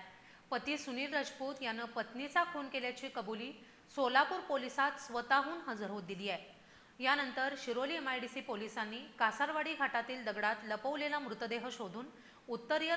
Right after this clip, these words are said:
तपासणीसाठी सीपीआर इथं पाठवला. या घटनेची नोंद शिरोली एमआयडीसी पोलिसात करण्यात आली आहे. आज सकाळी जमखंडी इथं राहणारा सुनील राजपूत यानं सोलापूर ग्रामीण पोलीस ठाण्यात स्वतःहून हजर झाला.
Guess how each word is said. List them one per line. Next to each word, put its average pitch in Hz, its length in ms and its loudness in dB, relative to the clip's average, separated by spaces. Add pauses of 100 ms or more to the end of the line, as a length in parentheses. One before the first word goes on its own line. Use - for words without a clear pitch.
तपासणीसाठी 247 760 0
सीपीआर 240 380 -2
इथं 214 180 -4
पाठवला. 196 460 0 (580)
या 220 60 0
घटनेची 262 540 -2
नोंद 277 300 -4
शिरोली 262 340 0
एमआयडीसी 254 440 -4
पोलिसात 208 460 -6 (100)
करण्यात 175 280 -4
आली 185 180 -4
आहे. - 300 -8 (1800)
आज 277 240 12
सकाळी 285 540 12
जमखंडी 262 600 6
इथं 269 180 6
राहणारा 233 480 10
सुनील 240 400 0
राजपूत 240 420 2 (480)
यानं 240 260 10
सोलापूर 262 560 10
ग्रामीण 254 360 8
पोलीस 226 400 2
ठाण्यात 226 340 4
स्वतःहून 233 520 6
हजर 190 240 2
झाला. 185 260 8